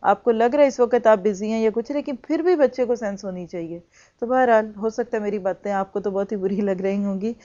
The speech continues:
लेकिन अल्लाह ताला हम सबको बस वो काम करने की तौफीक दे, हम इन बच्चों की sense ना ख़त्म करें, इनकी सेंस ख़त्म हो जाती है ना।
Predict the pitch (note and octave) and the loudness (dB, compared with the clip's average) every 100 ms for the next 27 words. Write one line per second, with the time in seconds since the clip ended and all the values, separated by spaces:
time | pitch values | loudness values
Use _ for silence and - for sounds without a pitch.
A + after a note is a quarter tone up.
0 | - - - A3 A3 A#3+ G#3+ G3 G3 G3 | -20 -16 2 2 4 0 0 2 2 2
1 | G3 G3+ G3 G3 - G3+ F#3+ A3 G#3 - | 4 4 2 -6 -4 -4 -2 -4 -4 0
2 | G#3+ A#3 A3+ F#3+ G3+ - G#3 C#4 A#3 A3 | 0 -2 -6 -6 -6 -6 -4 0 2 0
3 | G#3+ F#3+ G3+ G3+ G3+ G3+ G#3+ G3+ A#3+ D4 | -2 -6 -6 -6 -4 -4 -4 -4 -2 -2
4 | - - C#4 D4+ E4 A#3 A#3 D4 D4+ E4 | -6 -12 -6 -4 -2 0 0 -2 -4 -4
5 | D#4 F4+ - F#4 B3 G#3+ G3 F#3 E3+ D#3+ | -4 -6 -6 -6 -6 -8 -10 -8 -12 -14
6 | _ _ _ C4+ D4+ E4+ E4+ E4 F#4+ - | _ _ _ -10 -4 -4 -4 -6 -2 -2
7 | D4 D#4 C#4+ C4+ C4+ C#4+ D#4 | 0 2 2 4 2 2 -4